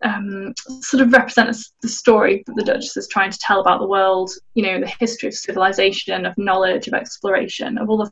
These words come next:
things that she's interested in. So inside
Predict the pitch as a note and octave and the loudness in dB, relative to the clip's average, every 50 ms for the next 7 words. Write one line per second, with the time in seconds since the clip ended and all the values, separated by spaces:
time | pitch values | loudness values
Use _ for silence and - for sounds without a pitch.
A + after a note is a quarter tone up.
0 | _ - G#3 G3 G3 - - - - A3 G3+ A#3+ B3 A#3+ A3+ A3+ G#3+ - - - | _ -8 -8 -8 -8 -10 -12 -10 -6 2 8 10 10 10 8 6 -4 -6 -8 -6
1 | - - - - - A#3 - - - - - - - - - - _ - - - | -6 -6 -4 -4 -4 -4 -6 -8 -18 -20 -20 -20 -20 -20 -20 -20 _ 0 4 8
2 | C4 B3 B3 B3 B3+ B3 B3 B3 - - - C4+ C#4+ D4 C#4+ - - C4+ A#3+ G#3+ | 10 10 12 12 10 10 8 8 6 6 6 8 8 8 8 8 6 6 6 6
3 | G#3 A#3+ A#3+ A3 G#3+ A3 | 4 2 2 2 0 0